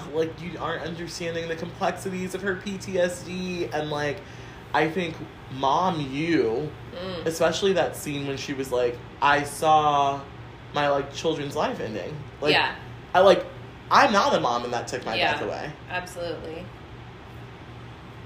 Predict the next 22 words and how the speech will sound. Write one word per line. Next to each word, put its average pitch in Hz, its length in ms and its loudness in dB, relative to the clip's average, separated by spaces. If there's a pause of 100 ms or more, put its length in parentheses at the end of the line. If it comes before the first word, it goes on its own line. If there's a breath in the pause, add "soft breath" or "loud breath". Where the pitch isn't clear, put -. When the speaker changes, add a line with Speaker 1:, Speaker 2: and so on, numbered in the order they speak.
(500)
Speaker 2:
Yeah, 247 680 4
I 254 360 -2
want 262 320 -4
Dorit 240 600 -4
to 233 100 -2
have 208 380 0
some 214 260 -8
more 185 600 -4 (120)
compassion 196 680 -4
towards 185 400 -4
her, 190 300 -4
but 180 80 -4
it's 175 160 -4
also 175 720 -2
understandable 190 880 -4
that 208 180 -2
it's - 240 -4
a 160 80 -2
hard, 165 680 -2 (640)
it's, - 160 -6 (100)
it's 220 160 -4
hard 208 460 -4